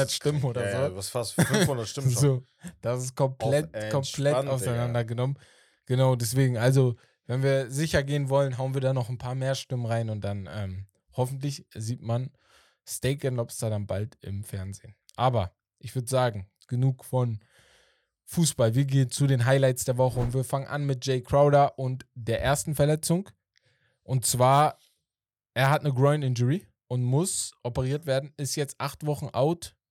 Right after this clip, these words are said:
Speaker 2: Ich weiß nicht, wie geil das für die Suns ist, aber ja.
Speaker 1: Bucks.
Speaker 2: Äh, für die Bucks, sorry. Aber
Speaker 1: Ja,
Speaker 2: die
Speaker 1: er hat
Speaker 2: haben
Speaker 1: ja
Speaker 2: schon
Speaker 1: schon relativ
Speaker 2: so
Speaker 1: viele Minuten
Speaker 2: Probleme.
Speaker 1: bekommen, ne, in der
Speaker 2: Ja,
Speaker 1: Rota-,
Speaker 2: das ist halt das.
Speaker 1: Rotation.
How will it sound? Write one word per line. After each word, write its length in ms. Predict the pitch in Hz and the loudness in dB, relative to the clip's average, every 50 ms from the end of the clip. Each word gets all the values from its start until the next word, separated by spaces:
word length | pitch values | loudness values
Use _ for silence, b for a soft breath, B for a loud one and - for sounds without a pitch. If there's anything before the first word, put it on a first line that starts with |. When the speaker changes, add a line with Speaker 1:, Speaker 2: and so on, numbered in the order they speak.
| _ _ _ _ _ _ _ _ _ _ _ | _ _ _ _ _ _ _ _ _ _ _
Speaker 2:
Ich 120 | _ - | _ -8
weiß 240 | 127 131 139 139 - | -6 -4 -4 -4 -4
nicht, 140 | 147 131 123 | -4 -4 -4
wie 100 | 139 131 | -4 0
geil 260 | 131 131 131 135 139 | 2 4 4 4 2
das 180 | 139 139 135 - | 0 -2 -4 -6
für 420 | - - 135 139 139 139 139 - - _ | -6 -6 -4 -2 -2 -4 -6 -10 -16 _
die 140 | - 131 123 | -16 -14 -12
Suns 380 | 120 - 139 127 131 127 - - | -8 -6 -6 -6 -6 -6 -8 -10
ist, 180 | 127 120 123 | -10 -12 -12
aber 480 | - - 110 117 113 113 110 113 110 - _ _ _ _ | -12 -8 -6 -4 -4 -4 -4 -6 -10 -14 _ _ _ _
ja. 180 | - 87 90 113 _ _ _ _ _ _ | -18 -16 -16 -18 _ _ _ _ _ _
Speaker 1:
Bucks. 300 | 101 98 - - - _ _ _ _ _ - | -14 -14 -14 -18 -20 _ _ _ _ _ -4
Speaker 2:
Äh, 140 | 135 127 127 | -2 -2 0
für 100 | - 127 | 0 -4
die 60 | 120 | -2
Bucks, 240 | 107 120 120 - - | -2 -2 -2 -4 -8
sorry. 360 | 135 131 - 110 110 110 110 - b b b b b b b b _ | -12 -10 -6 -4 -4 -4 -4 -6 b b b b b b b b _
Aber 540 | - 107 110 110 110 107 104 101 104 110 - _ _ _ _ _ _ _ _ _ _ _ _ _ | -6 -4 -2 -2 -2 -2 -2 -4 -6 -8 -12 _ _ _ _ _ _ _ _ _ _ _ _ _
Speaker 1:
Ja, 60 | 104 92 85 | -20 -20 -20
Speaker 2:
die 100 | 87 95 | -16 -12
Speaker 1:
er 60 | 95 95 | -8 -2
hat 140 | 107 117 123 | 0 0 2
Speaker 2:
haben 60 | 131 | 2
Speaker 1:
ja 60 | 143 131 | 2 2
Speaker 2:
schon 200 | 147 143 143 131 | 4 4 4 6
Speaker 1:
schon 100 | 143 156 | 6 6
relativ 200 | 156 156 151 147 | 8 8 8 6
Speaker 2:
so 40 | |
Speaker 1:
viele 160 | 143 135 131 127 | 6 4 4 2
Minuten 140 | 113 110 | 0 -2
Speaker 2:
Probleme. 420 | 104 120 113 113 113 113 113 110 107 | -2 -2 -2 0 -2 0 0 -2 -2
Speaker 1:
bekommen, 240 | 104 107 117 107 95 | -4 -6 -6 -6 -8
ne, 220 | 98 107 131 120 | -8 -8 -8 -10
in 60 | 101 | -10
der 100 | 92 92 | -10 -10
Speaker 2:
Ja, 160 | - 127 123 127 | -8 -6 -4 -4
Speaker 1:
Rota-, 80 | 123 | -4
Speaker 2:
das 140 | 123 110 - | -4 -6 -6
ist 120 | - 127 131 | -8 -6 -6
halt 180 | 117 110 104 | -6 -6 -6
das. 100 | 104 98 | -8 -8
Speaker 1:
Rotation. 280 | 107 110 117 123 131 | -6 -6 -6 -6 -8